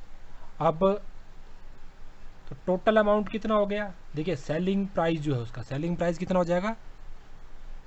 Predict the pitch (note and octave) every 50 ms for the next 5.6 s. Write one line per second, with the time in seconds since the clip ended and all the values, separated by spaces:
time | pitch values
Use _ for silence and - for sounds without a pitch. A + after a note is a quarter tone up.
0 | - - - D3 C3+ - - D3+ D#3 E3+ F3+ F#3+ G3 F#3+ F#3+ F#3+ F3+ F#3 F#3+ F#3+
1 | E3 D#3 D3+ D#3+ D#3+ E3 F3+ F3+ F#3 G#3 G3+ - - F3+ F3+ F3+ - - - -
2 | F#3+ F#3 G3 F3 C3 G#2+ G2+ F#2 E2+ - - - - - - - - - - -
3 | - - - - - - - - - - - - - - - E3 E3+ F#3+ G#3 G3+
4 | - - - F#3 E3+ - - F#3+ G3+ - - - - - - - - - - -
5 | - - - - D3 C3 D#3+ E3 E3+ F3 F#3+